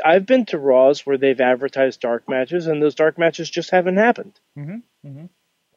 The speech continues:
Speaker 2: But I think
Speaker 1: Like,
Speaker 2: it
Speaker 1: I mean, that's a thing. You know, you come out beforehand, say, "Hey, John Cena's not gonna be here. If you want your refund, go get your refund."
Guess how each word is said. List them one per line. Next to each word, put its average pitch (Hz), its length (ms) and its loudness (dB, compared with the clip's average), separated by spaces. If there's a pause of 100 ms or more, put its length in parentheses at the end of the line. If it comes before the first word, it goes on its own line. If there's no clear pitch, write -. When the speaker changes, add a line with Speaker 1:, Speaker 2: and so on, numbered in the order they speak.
(500)
Speaker 2:
But 139 140 -2
I 165 60 -2
think 165 160 4
Speaker 1:
Like, 202 100 0
Speaker 2:
it 196 40 4
Speaker 1:
I 196 40 6
mean, 190 180 6
that's 208 280 4
a 233 80 4
thing. 143 600 0
You 165 320 -2
know, 190 440 4 (320)
you 185 180 2
come 214 300 2
out 269 160 4
beforehand, 190 640 2
say, 160 300 2
"Hey, 240 240 4
John 151 300 2
Cena's 214 340 2
not 202 180 2
gonna 214 140 4
be 220 100 -4
here. 160 180 2
If 170 120 -6
you 131 80 -4
want 143 160 -2
your 220 120 -2
refund, 165 380 -2 (240)
go 226 140 -2
get 240 140 2
your 233 100 0
refund." 214 380 -2